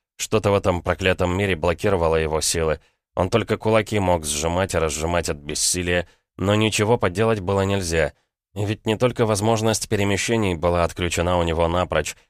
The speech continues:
так он даже на простых, даже неодарённых людей не сумел как следует воздействовать. Такое было с ним впервые,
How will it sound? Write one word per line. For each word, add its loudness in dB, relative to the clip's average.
так -2
он 2
даже 2
на 0
простых, 0
даже 0
неодарённых 0
людей -4
не -2
сумел -2
как -6
следует -4
воздействовать. -2
Такое 0
было 4
с 0
ним 4
впервые, 0